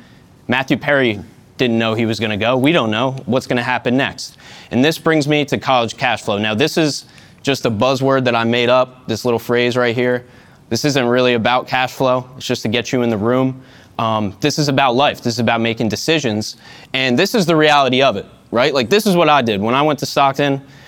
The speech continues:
um, I was talking to Lauren before. She was like, "Hey, what other, what extracurricular, curricular activities were you in?" I wasn't in any, 'cause this is what I was doing. Like, I was just sitting on the computer. So if you're gonna start something, it could be a landscaping business, dog walking. It could be what I did, audio editing or video editing.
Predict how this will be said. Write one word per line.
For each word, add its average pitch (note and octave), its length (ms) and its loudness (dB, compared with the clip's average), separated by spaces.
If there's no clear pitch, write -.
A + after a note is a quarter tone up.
um, A#2+ 200 2
I A#2 40 2
was A#2+ 100 -2
talking C#3 220 0
to C3+ 60 2
Lauren B2+ 280 2
before. C3 360 0
She C3+ 100 -2
was B2 80 0
like, B2+ 80 0
"Hey, F3+ 160 4
what D#3+ 240 2
other, E3+ 200 0
what D3+ 220 2
extracurricular, D#3 920 -2
curricular D#3+ 460 2
activities C3+ 460 0
were B2 100 2
you A2 140 0
in?" G2+ 80 -2
I G#2+ 140 0
wasn't E3 340 0
in F#3 140 2
any, B2+ 280 0
'cause D3+ 100 0
this F#3 120 2
is F#3+ 40 0
what F#3+ 120 2
I E3+ 100 4
was D3 100 0
doing. B2+ 280 2
Like, A2 120 0
I C3 80 2
was D3 100 0
just C#3+ 140 -4
sitting C#3+ 240 2
on B2+ 120 0
the A#2 60 0
computer. B2 460 0
So A#2+ 300 -2
if C#3 120 0
you're F#3+ 100 4
gonna A3+ 160 2
start G3+ 320 2
something, C#3+ 360 0
it D3+ 140 -2
could E3+ 120 0
be D3+ 80 4
a A#2+ 80 2
landscaping B2 560 0
business, F#2+ 320 -4
dog B2+ 280 0
walking. G#2+ 360 -2
It G2+ 100 -4
could B2+ 160 -4
be C3 240 0
what B2+ 140 2
I C#3 140 2
did, B2 260 0
audio C3+ 300 2
editing A2 320 0
or G#2 80 -2
video B2 320 2
editing. G2+ 340 -2